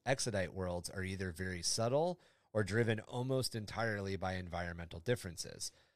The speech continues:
Also, in several cases, like the carnivorous Megadons the Exodites call dragons, the Exodites often bring the creatures with them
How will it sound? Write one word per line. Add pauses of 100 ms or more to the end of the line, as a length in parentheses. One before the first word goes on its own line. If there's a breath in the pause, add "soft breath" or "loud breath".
(100)
Also,
in
several
cases,
like
the
carnivorous
Megadons
the
Exodites
call
dragons,
the
Exodites
often
bring
the
creatures
with
them